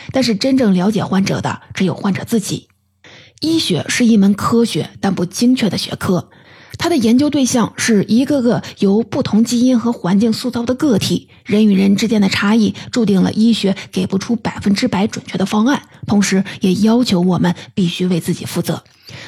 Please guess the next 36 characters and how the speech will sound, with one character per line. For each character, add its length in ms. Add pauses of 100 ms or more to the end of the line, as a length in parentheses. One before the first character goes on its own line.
所 160
以 100
啊， 200
一 160
个 160
更 220
健 260
康 220
的 100
医 120
患 200
关 180
系 240 (120)
就 120
应 160
该 160
是 160
一 140
个 160
双 320
方 320
共 180
谋 420
决 200
策 160
的 80
关 200
系。 260 (720)
医 160
生 180
所 160
扮 220
演 100
的 80
角 200
色 200